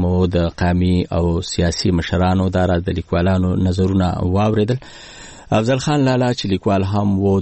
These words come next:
دوه مشهور کتابونه یې پښتون قومي وحدت او د ډیورنډ کرښه نومیږي. د افضل خان لالا په، ام،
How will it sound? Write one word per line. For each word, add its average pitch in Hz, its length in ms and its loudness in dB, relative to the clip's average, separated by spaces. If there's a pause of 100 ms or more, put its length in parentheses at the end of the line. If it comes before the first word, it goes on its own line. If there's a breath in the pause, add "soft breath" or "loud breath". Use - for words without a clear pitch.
دوه 95 240 2
مشهور 90 400 -4
کتابونه 92 480 0
یې 90 320 0
پښتون 87 480 -2
قومي 90 320 2
وحدت 87 560 0
او 92 160 0
د 90 100 -2 (160)
ډیورنډ 90 340 0 (280)
کرښه 87 340 -2 (100)
نومیږي. 107 440 2
د 117 180 0
افضل 107 300 -2
خان 101 180 2
لالا 101 220 0 (100)
په، 95 260 0 (200)
ام، 85 100 -2